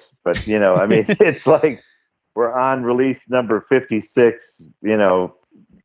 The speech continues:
which version of the, you know, D V D, Blu-ray, you know, digital this, digital that,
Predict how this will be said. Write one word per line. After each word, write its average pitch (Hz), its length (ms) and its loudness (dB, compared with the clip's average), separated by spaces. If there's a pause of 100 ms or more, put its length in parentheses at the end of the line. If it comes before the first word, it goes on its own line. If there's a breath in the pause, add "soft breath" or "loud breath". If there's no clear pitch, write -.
(140)
which 107 500 -2
version 107 480 2
of 92 280 0
the, 87 340 0
you 104 100 -6
know, 92 160 -2 (1000)
D 120 200 8
V 113 160 6
D, 110 540 4 (520)
Blu-ray, 113 840 2 (680)
you 104 120 -10
know, 104 100 -4
digital 104 480 -4
this, 110 400 0
digital 104 400 0
that, 104 300 2